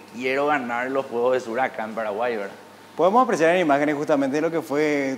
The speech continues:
Speaker 2: tu notable año, esto, este que dos mil dieciocho que pasó, ya cosechando medallas.
Speaker 1: Sí,
Speaker 2: Arturo.
Speaker 1: sí, realmente me quedé con un sabor amargo también. Los Juegos de Sur estaba ahí, eh, hasta el,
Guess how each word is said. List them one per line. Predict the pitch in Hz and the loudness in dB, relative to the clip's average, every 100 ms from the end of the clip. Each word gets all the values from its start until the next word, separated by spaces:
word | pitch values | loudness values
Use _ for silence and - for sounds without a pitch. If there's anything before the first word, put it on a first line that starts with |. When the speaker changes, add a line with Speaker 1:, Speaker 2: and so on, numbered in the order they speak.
| - | -6
Speaker 2:
tu | 160 | -6
notable | 165 151 - 160 196 214 220 214 - - | -6 -4 2 4 4 2 0 -2 -6 -4
año, | 135 170 180 156 | 0 0 0 -2
esto, | 156 180 170 151 147 | -2 -2 0 0 0
este | 147 156 | -2 -2
que | |
dos | 151 | -2
mil | 147 156 | -2 -4
dieciocho | 147 151 147 | -4 -4 -4
que | 160 | -2
pasó, | 151 139 147 180 190 - - - - | 0 0 0 -4 -4 -12 -20 -18 0
ya | 139 185 190 175 151 | 4 6 6 4 2
cosechando | 156 147 165 185 175 156 | -2 -2 0 2 2 2
medallas. | 139 143 160 202 180 135 127 | 2 2 2 2 2 2 2
Speaker 1:
Sí, | 180 185 | 4 2
Speaker 2:
Arturo. | - | 2
Speaker 1:
sí, | 170 165 180 170 - - - | 2 4 2 -2 -14 -8 0
realmente | 139 143 147 151 160 | 2 2 0 0 -2
me | 180 | -4
quedé | 175 139 147 | -2 0 2
con | 151 143 | 0 0
un | 135 | 4
sabor | 143 127 139 | 6 6 4
amargo | 123 123 131 131 | 4 2 4 2
también. | 123 123 | 0 2
Los | 135 | 2
Juegos | 139 | 2
de | |
Sur | 120 - 135 | 2 0 0
estaba | 135 127 131 131 | 2 4 6 6
ahí, | 123 127 120 113 - - - - - - | 4 -2 -4 -8 -12 -20 -20 -20 -20 -8
eh, | 117 117 | -4 -2
hasta | 113 120 120 | 0 2 2
el, | 113 | 0